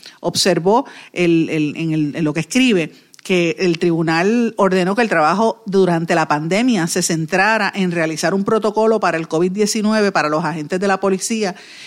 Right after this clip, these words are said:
y, eh, las salvagu-, ¿verdad? Manteniendo las salvaguardas necesarias para la posible activación que de, de la Guardia Nacional, según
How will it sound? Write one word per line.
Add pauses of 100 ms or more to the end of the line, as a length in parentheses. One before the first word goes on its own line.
(220)
y,
eh,
las
salvagu-, (340)
¿verdad?
Manteniendo
las
salvaguardas
necesarias (440)
para
la
posible
activación
que
de, (220)
de
la
Guardia
Nacional, (380)
según